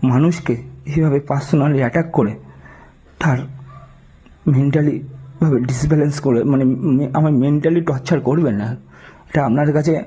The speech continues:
মানে, আমার, আমার, আমি, আপনার কা-, আমাকে অনেক গালাগালি, যারা, যারা ভিডিও বানান বা অনেক ছোটো বড়ো কথা বলেছেন, আমি দিদি ভাই বলেই বললাম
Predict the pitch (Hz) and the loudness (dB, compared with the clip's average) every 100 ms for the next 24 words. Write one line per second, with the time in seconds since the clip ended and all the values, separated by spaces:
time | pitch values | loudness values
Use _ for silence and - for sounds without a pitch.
0 | - 139 123 147 165 - 139 147 151 - | -2 0 2 2 0 -4 -2 0 0 -2
1 | 147 151 123 - 135 139 147 147 147 143 | 0 0 -2 -4 0 2 2 2 0 0
2 | 139 135 147 147 - 143 143 120 127 127 | 0 0 2 0 0 0 0 2 2 2
3 | 143 139 131 - - - 147 143 151 120 | 2 0 -2 -6 -12 -2 0 2 0 2
4 | 123 143 117 117 107 - - - - 131 | 2 2 2 -2 -4 -8 -20 -18 -4 -2
5 | 131 139 - 147 147 156 151 151 170 185 | 0 -2 0 0 2 0 0 0 0 2
6 | 165 123 135 131 147 160 185 196 175 104 | 0 0 0 2 2 2 2 2 0 0
7 | 110 104 | -2 -4